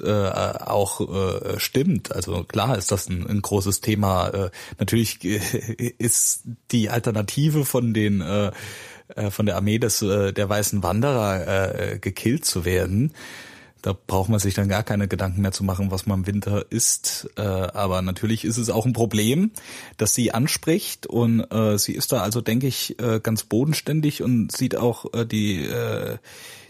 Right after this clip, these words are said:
diese Situation ganz rational und sagt, „Ja, es ist zwar eine große Armee, aber so und so, das bringt uns auch noch Nachteile.“ Und,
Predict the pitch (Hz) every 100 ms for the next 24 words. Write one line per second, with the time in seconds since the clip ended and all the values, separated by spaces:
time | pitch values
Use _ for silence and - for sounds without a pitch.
0 | - 110 110 117 123 110 120 120 123 113
1 | 123 - - 104 95 95 101 104 104 113
2 | - 92 98 107 120 101 90 - 107 120
3 | 110 107 117 107 95 101 113 127 - 104
4 | 107 101 101 101 90 90 82 - - -
5 | 101 92 95 90 98 95 90 87 - -
6 | 92 101 - - - - - - - -
7 | 101 92 95